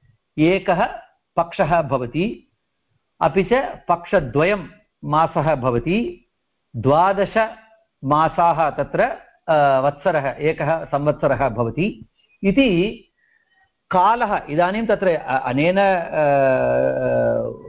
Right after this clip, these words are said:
च-, चर्चया, अ, अनया चर्चया किं लब्धम् इति चेत्, सर्वत्र इदानीं यद्यपि कालः एकः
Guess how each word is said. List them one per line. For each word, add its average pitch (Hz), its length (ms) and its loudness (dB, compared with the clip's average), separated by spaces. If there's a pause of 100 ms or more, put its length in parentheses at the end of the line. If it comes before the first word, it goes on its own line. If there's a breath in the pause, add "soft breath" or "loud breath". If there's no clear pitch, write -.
(720)
च-, 135 300 0
चर्चया, 160 420 2 (380)
अ, 123 220 0
अनया 170 280 2
चर्चया 170 380 -2
किं 202 260 -4
लब्धम् 139 540 -2 (300)
इति 156 160 2
चेत्, 165 480 0 (680)
सर्वत्र 190 680 2 (220)
इदानीं 180 460 0
यद्यपि 143 580 -2
कालः 165 540 2
एकः 165 800 0